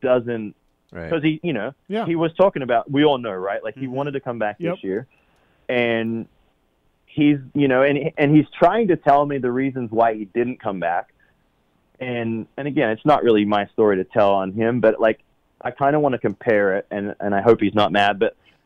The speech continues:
Speaker 1: like, he wants to tell me, like, "Oh, yeah, but I talked to this person and this person, and this is what I said." And I said, "Dunge, why didn't you call me?" And Lindsay goes, "That's exactly why I didn't let him call you," <laughs> you know? And I'm like,
Speaker 3: <laughs>
Speaker 1: "You,"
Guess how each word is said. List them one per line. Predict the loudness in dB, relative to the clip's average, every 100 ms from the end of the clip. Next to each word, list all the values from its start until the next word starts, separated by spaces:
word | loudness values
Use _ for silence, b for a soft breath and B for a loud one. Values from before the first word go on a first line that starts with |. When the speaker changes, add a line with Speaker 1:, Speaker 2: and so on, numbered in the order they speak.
| -6 0
Speaker 1:
like, | 0 0 _ _
he | -4 0
wants | 2 2 0
to | -4
tell | 2 2 2
me, | 2
like, | 2 0 -4
"Oh, | -10 -6
yeah, | -2 0 2 2
but | 0
I | 0
talked | 0 -2
to | -2
this | -2 -2
person | -2 -2 -2
and | -4
this | -4
person, | 2 2 2
and | -2 -2
this | -4
is | 0
what | 2
I | 2 4
said." | 4 4
And | 2
I | 0 2
said, | 2 0 _ _ 2
"Dunge, | 2 2 -2
why | -4 -4
didn't | -6
you | -10
call | -6 -6
me?" | -6 -12 -14 -20 _ _ _ _ _
And | -4 -2 -2 -6 _ -18 -16 0
Lindsay | 4 6 6 6 4 6
goes, | 4 2 -2 -8 _ -8
"That's | -6 -4
exactly | -4 0 0 2 0
why | 0 -2
I | -4
didn't | -6 -8 -6
let | -8
him | -8 -4
call | -2 -2
you," | 2 2 2 0
<laughs> |
you | 0 2
know? | 2 2
And | 0 -2
I'm | 0
like, | -2 -2 -6
Speaker 3:
<laughs> | -6 -6 -6 -6 -8 -10 -8
Speaker 1:
"You," | -8